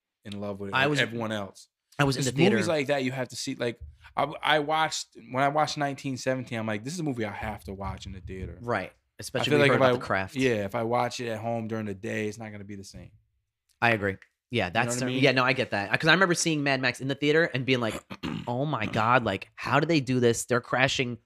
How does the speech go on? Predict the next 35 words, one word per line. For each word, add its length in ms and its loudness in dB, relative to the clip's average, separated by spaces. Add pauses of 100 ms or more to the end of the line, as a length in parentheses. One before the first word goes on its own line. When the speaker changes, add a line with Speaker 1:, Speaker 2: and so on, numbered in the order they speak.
(220)
Speaker 2:
real 260 10
cars 460 6
into, 240 -6
like, 200 -4
real 400 4
other 220 8
cars. 220 2
There's 120 -4
no 140 2
C 240 0
G 220 -2
here. 160 -2
Like, 160 -8 (260)
they're 140 -8
just 260 -18
doing 300 4
it." 120 -14
It's, 340 4
Speaker 1:
Yeah. 60 -2
Speaker 2:
it's 140 -8
incredible. 640 -6 (160)
Speaker 1:
Yeah. 320 -4 (160)
Speaker 2:
Um, 280 -4
what's 180 -8
another 180 -4
great 540 -10
one? 340 -18
Uh, 380 -8 (140)
uh, 80 -10 (280)
oh, 260 6 (160)
we're 80 -8
talking 160 4
about, 180 4
um, 320 2 (100)
remakes. 540 0